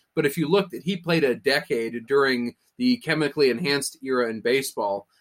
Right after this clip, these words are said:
I think that's a pretty impressive number that he was able to stay under four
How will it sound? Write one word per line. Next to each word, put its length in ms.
I 80
think 220
that's 160
a 60
pretty 260
impressive 500
number 300
that 100
he 80
was 160
able 160
to 100
stay 280
under 200
four 540